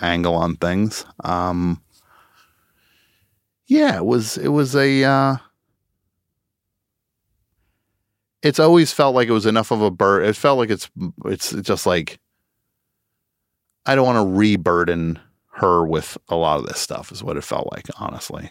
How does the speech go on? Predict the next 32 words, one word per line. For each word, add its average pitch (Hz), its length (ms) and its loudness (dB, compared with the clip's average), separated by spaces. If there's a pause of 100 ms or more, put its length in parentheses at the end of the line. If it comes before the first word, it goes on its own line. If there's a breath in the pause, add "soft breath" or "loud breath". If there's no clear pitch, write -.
(120)
'cause 95 180 -2
it 95 60 2
was 85 200 -2
hard 101 360 2
on 90 180 0
everybody, 85 640 -2 (260 soft breath)
and 87 120 0
I 87 60 -2
did 104 260 -2
get 90 140 0
through 87 420 0
it. 78 160 -4 (760)
So 85 720 0 (1120)
she's 127 300 0
been 113 160 2
through 98 220 2
enough. 82 600 -2 (540)
There's 120 420 0
not 110 220 4
a 90 80 4
whole 95 280 2
lot 87 220 2
for 95 140 -4
me 90 160 0
to 78 60 -6
be 85 200 -2
gained 87 460 -4
by 85 480 -2 (1600)
relitigating 92 1120 2
things 85 640 -2 (560)
to 92 240 0
her. 71 440 -4